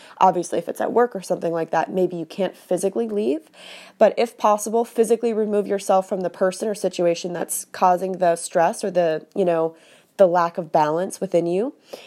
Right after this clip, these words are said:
and do something else. Dance, move your body, take a walk. Um, cuddle your, your animal companion, call a friend and talk about it, or call a friend and talk about them and listen to their problems for a minute. Take a bubble bath or a shower,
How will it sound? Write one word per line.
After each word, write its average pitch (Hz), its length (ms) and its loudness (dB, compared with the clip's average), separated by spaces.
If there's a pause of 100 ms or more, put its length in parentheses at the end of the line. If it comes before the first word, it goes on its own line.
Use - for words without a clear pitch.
(140)
and 196 300 4
do 220 120 -4
something 269 380 0
else. 294 440 -4
Dance, - 600 0
move 233 200 0
your 247 100 2
body, 208 500 2
take 247 220 0
a 254 80 4
walk. - 520 -2 (520)
Um, 196 280 4
cuddle 254 360 2
your, 202 460 2
your 185 380 4
animal 190 320 0
companion, 175 600 -4 (300)
call 240 300 2
a 226 40 -2
friend 190 380 0
and 180 140 -6
talk 165 260 2
about 156 240 2
it, 147 160 -4
or 226 160 6
call 233 220 4
a - 20 -8
friend 240 220 0
and 247 120 -2
talk 254 220 2
about 277 200 2
them 302 340 2
and 190 160 0
listen 196 240 -2
to 214 100 -10
their 254 160 2
problems 156 420 -2
for 160 120 2
a 151 40 4
minute. 151 320 -6 (340)
Take 269 180 2
a 254 60 4
bubble 233 280 2
bath 180 380 -2
or 175 200 2
a 175 40 0
shower, 202 640 0